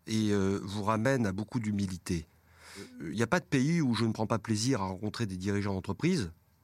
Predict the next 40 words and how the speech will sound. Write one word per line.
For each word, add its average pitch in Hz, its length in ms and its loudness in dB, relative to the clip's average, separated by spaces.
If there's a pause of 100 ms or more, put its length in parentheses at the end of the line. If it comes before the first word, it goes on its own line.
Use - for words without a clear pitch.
(140)
euh, 95 280 2
même 117 220 4
s'il 127 400 4
y 101 40 0
a - 20 0
des 101 140 0
pays 123 380 0
où 110 140 2
la 98 80 2
culture 117 420 -2
sont - 200 -6
plus 113 140 -6
proches 110 440 0
de 107 80 -6
ce - 80 -6
qu'on - 140 -4
voit 101 160 2
nous 120 120 2
dans 110 100 2
le 98 40 0
monde 101 140 0
entrepreneurial. 107 760 0 (200)
Si - 140 -8
on 95 60 0
prend 107 160 2
les 101 160 2
États-Unis, 110 520 2
par 95 160 2
exemple, 123 400 0 (600)
euh, 98 280 0
on 104 120 2
y 101 80 4
est 92 120 -2
assez 98 200 0
fréquemment, 127 580 0 (480)
euh, 98 540 2
on 104 180 0
y 104 100 2
prend 120 420 2
un, 85 260 2